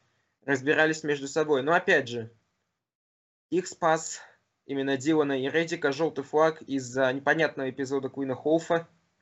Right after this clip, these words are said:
когда он с-, хотел свернуть на питлейн, а команда его отговаривала. Ну и в итоге получилась авария.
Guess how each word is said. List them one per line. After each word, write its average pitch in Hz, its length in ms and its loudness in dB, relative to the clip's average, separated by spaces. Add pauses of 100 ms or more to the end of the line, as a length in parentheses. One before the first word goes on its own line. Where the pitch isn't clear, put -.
(1120)
когда 139 320 2
он 127 280 -2 (180)
с-, - 220 -20
хотел 180 640 0
свернуть 156 440 -6
на 135 60 -10
питлейн, 143 380 2
а 131 60 0
команда 143 380 -2
его 131 140 0
отговаривала. 139 840 2 (540)
Ну 170 100 0
и 170 40 2
в 165 60 2
итоге 160 220 -2
получилась 147 560 0
авария. 120 540 0